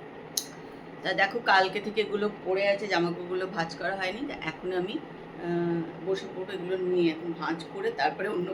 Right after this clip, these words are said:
কাজে যাব। তা সকালবেলায় কিন্তু বেশ গরম, মানে এত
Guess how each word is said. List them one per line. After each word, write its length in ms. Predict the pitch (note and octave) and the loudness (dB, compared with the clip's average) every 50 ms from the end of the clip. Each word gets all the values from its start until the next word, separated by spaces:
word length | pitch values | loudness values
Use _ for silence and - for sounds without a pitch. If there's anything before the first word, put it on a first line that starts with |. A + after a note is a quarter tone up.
| - | -2
কাজে 200 | - F3+ F3+ G#3 - - | -2 -2 -2 -2 -4 -2
যাব। 140 | G3 D#3 D3 - - - - - - - - - - - - - - - - - - | -2 -4 -4 -4 -8 -12 -14 -14 -14 -14 -14 -12 -12 -12 -12 -12 -12 -14 -14 -14 -12
তা 80 | - G3 F#3+ - - - - | -10 -10 -10 -10 -12 -12 -8
সকালবেলায় 580 | G3 E3+ - - - F#3+ G3 A3 A3+ A#3 B3+ B3+ - | -8 -8 -8 -8 -8 -6 2 4 4 4 4 0 -4
কিন্তু 180 | C#4 C4+ - B3 G#3 F3 E3+ F#3 | -6 -6 -6 -6 -6 -8 -4 -2
বেশ 280 | G3 G#3+ A#3 C4+ C#4 C4+ - F#3 E3 F3+ | 2 2 4 2 2 0 -2 -4 0 4
গরম, 320 | F3+ F3+ F3 F3 E3+ E3 D#3+ E3 E3 | 4 6 6 6 6 4 4 4 4
মানে 140 | E3+ E3+ F3+ E3+ - - - | 4 2 2 0 -2 -4 -4
এত 300 | - - - - - - | -6 -6 -10 -12 -12 -6